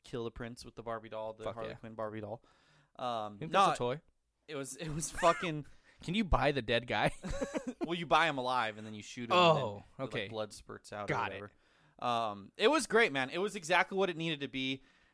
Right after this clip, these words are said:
Speaker 1: Just, <sighs> it was good.
Speaker 2: This is exactly what I was hoping for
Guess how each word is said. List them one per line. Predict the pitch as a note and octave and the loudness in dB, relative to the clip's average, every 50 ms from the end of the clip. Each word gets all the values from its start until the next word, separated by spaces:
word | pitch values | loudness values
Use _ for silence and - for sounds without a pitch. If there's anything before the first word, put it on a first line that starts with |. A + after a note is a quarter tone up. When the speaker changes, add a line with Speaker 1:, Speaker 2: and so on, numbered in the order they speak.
| _ _ - | _ _ -6
Speaker 1:
Just, | E3 F3+ E3 - - - - - - - - - - - - - _ _ | -4 -4 -4 -4 -8 -10 -12 -14 -14 -14 -14 -16 -18 -20 -20 -20 _ _
<sighs> | _ _ _ _ _ _ _ _ _ _ | _ _ _ _ _ _ _ _ _ _
it | - C3 | -16 -14
was | B2+ A#2+ - - | -14 -14 -14 -16
good. | - G#2+ G2 _ _ _ _ _ _ _ _ _ _ _ _ | -16 -18 -20 _ _ _ _ _ _ _ _ _ _ _ _
Speaker 2:
This | - G3+ B3+ G#3+ D4+ | 0 2 2 2 2
is | D4 E3 | 2 0
exactly | - F3 E3+ G3+ D#3 D#3+ D#3 F#3 F3+ | 2 6 8 8 8 8 6 6 6
what | E3 | 8
I | D#3+ C#3 | 8 6
was | C3 C3 | 4 4
hoping | C3 C3 B2 - B2 A2+ | 2 2 2 2 -2 -6
for | - - A2+ G2+ G#2 | -6 -6 -6 -6 -6